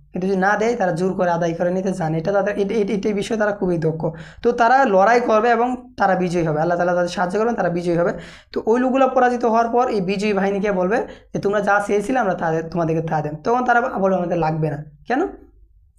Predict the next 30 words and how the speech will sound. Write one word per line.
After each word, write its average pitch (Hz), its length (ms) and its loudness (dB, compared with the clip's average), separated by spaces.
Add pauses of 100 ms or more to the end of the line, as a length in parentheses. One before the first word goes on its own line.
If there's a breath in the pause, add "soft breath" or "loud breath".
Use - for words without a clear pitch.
(220)
আমরা 226 260 2
আদায় 220 180 4
করে 165 200 -2
নিছি, 156 480 -4
এখন 196 200 2
আমরা 196 220 4
আমাদের 190 220 2
ইচ্ছা 180 200 -4
মতো 226 160 0
যা 175 140 0
ইচ্ছা 165 280 -4
থাকে 185 200 -2 (140)
দিতে 165 200 -4
পারবো।" 151 260 -4 (380 loud breath)
তখন 262 340 4
তারা 233 360 2 (340 loud breath)
রাসূলুল্লাহ 247 480 2
সাল্লাল্লাহু 233 440 2
আলাইহি 226 280 4
ওয়াসাল্লামের 226 580 2
আহলে 220 360 2
বায়াতের 240 320 2
একজন, 220 420 0
উম, 208 320 -2
লোকের 208 360 0
নিকট 226 300 0 (100)
তা 196 120 2
সুপর্দ 175 440 -2
করবে, 147 420 -6 (340)
একজনকে। 196 600 0